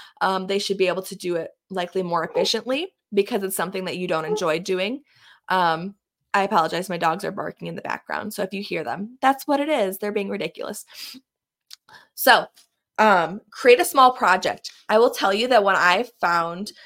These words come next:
um, the amazing human, Madison, Madison, have I mentioned you can't ever leave me? Um,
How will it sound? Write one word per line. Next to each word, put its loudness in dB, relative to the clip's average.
um, -4
the 0
amazing 0
human, -4
Madison, -4
Madison, -4
have -10
I 0
mentioned -4
you -8
can't -8
ever -2
leave -8
me? -12
Um, 8